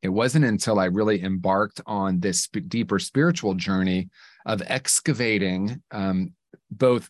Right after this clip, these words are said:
the subconscious and unconscious beliefs and ideas that were kept, really kept me feeling stuck, while also re-, you know,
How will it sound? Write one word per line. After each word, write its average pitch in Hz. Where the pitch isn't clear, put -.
the 104
subconscious 131
and 101
unconscious 117
beliefs 104
and 101
ideas 95
that 117
were 117
kept, 131
really 196
kept -
me 120
feeling 110
stuck, 147
while 131
also 135
re-, 131
you 127
know, 107